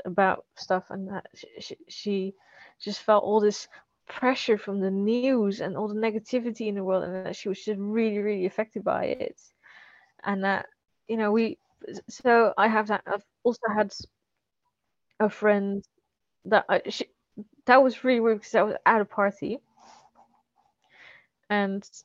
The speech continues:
she said, "Oh, you know, I hear you have this interesting ability. What do you see with me?" And I, and she was this very big, bubbly person. She, she's this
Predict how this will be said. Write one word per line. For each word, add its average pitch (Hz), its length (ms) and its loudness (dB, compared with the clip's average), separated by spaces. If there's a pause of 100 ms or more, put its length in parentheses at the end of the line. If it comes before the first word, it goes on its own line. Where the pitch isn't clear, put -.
(220)
she - 340 0
said, 240 300 6 (200)
"Oh, 349 200 10
you 294 100 6
know, 262 120 2
I 294 120 4
hear 302 140 4
you 302 140 4
have 285 160 4
this 254 120 -8
interesting 247 480 -4
ability. 269 400 2
What 180 140 0
do 190 80 -4
you 196 80 -2
see 202 180 -4
with 190 180 2
me?" 269 300 2 (840)
And 220 100 2
I, 220 180 6 (360)
and 214 180 0
she 233 200 -2
was 240 260 -2 (180)
this - 120 -18
very 285 580 0 (180)
big, 269 360 6 (100)
bubbly 254 400 2
person. 226 640 2
She, 220 260 -4
she's - 260 -10
this 214 200 -6